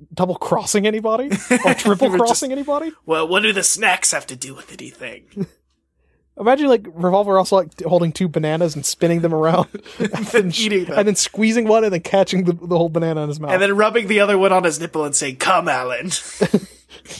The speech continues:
Speaker 1: Yeah, okay, k-, keep going.
Speaker 2: <laughs> And then he, he gives you, uh, two winks. Wink, wink.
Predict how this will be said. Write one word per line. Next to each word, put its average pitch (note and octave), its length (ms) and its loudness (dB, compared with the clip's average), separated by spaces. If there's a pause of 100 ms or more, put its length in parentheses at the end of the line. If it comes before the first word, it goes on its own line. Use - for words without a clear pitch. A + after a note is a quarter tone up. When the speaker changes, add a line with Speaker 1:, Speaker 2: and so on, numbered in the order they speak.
(100)
Speaker 1:
Yeah, C#3+ 300 0
okay, E3+ 400 2
k-, - 260 -10
keep F#3 180 -4
going. F3 340 2 (340)
Speaker 2:
<laughs> - 360 -10
And F#3+ 200 0
then G#3+ 180 2
he, A3+ 40 2
he - 420 -4
gives F#3 300 0
you, F3 140 -8 (100)
uh, E3+ 240 2 (500)
two F#3+ 160 0
winks. E3+ 500 -2
Wink, E3 180 -8
wink. - 320 -12